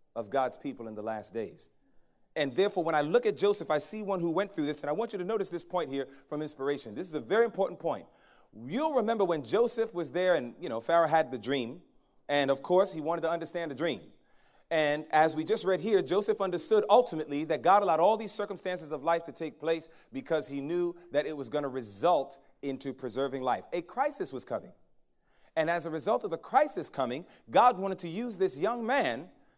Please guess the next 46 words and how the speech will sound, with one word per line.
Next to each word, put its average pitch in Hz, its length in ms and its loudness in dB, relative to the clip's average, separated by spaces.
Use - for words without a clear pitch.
to 175 80 -2
help 202 260 4
ultimately 175 680 2
work 196 300 2
so 247 300 0
mightily 233 520 -2
in 240 140 -2
him 220 160 -4
and 165 120 -6
through 294 140 -6
him 156 240 0
that 185 320 6
it 190 120 -4
would 185 160 -4
preserve 156 360 -4
life. 208 260 2
Notice 247 240 0
what 240 120 -2
the - 60 -10
quotation 208 440 -2
from 180 180 -8
inspiration 180 480 -4
says. 113 340 -12
It 202 120 2
says, 202 300 -2
"In 160 160 -2
all 247 260 8
the 233 120 4
realm, 202 340 4
Joseph 226 560 0
was 165 280 0
the" 143 120 -4
what 165 240 0
man? 101 240 -8
The 151 240 6
only 247 380 2
man. 240 260 0
That's 180 180 0
deep, - 360 -4
'cause 131 140 -6
there 180 100 -2
was 170 80 -4
a 143 60 -4
lot 160 180 0
of - 40 -4
people. - 360 -10